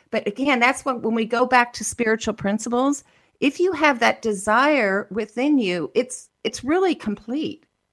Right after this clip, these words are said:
That energy is waiting for you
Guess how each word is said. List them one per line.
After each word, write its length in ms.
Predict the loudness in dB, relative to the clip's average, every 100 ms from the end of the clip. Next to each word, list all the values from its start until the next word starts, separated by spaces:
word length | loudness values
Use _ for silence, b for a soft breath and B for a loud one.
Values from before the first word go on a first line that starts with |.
| _ _ 0
That 160 | 2 4
energy 460 | 2 0 -2 -4
is 320 | -2 -2 -4 -14 _ -6
waiting 560 | 0 0 0 -4 -6 -10 _
for 180 | -4 -4
you 520 | -2 0 0 0